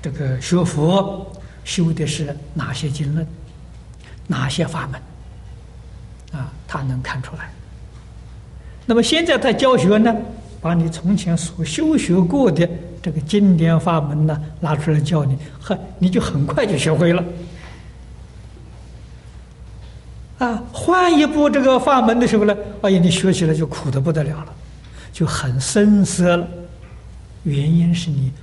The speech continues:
过去是曾经学过的，所以这一世学起来很轻松，啊，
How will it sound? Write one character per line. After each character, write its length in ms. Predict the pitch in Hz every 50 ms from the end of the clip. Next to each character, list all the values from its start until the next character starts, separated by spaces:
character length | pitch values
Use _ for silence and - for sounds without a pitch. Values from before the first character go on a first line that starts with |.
| - -
过 380 | - - 359 415 392 339 262 214
去 340 | - - - - 269 247 226
是 360 | - - - 220 208 185 175
曾 480 | - - - 180 170 196 208 214 214 214
经 200 | 220 208 202 208 - - - - - -
学 160 | - - 170
过 220 | 170 175 175 226 214
的， 60 | - - - - - - - - - - - - - - - - - - - - - - - - - - - -
所 160 | - - 180 160
以 100 | 165 160
这 140 | - 233
一 140 | 220 185 156
世 200 | 135 - - 165
学 280 | 131 - - - 151 156
起 160 | - - 143
来 120 | 135 135 - - - -
很 240 | - - - 143
轻 240 | - - - 175 165
松， 160 | 143 160 151 151 156 - - - - - - - - - - - - - - - - - - - - - - - - - -
啊， 200 | 185 156 131 -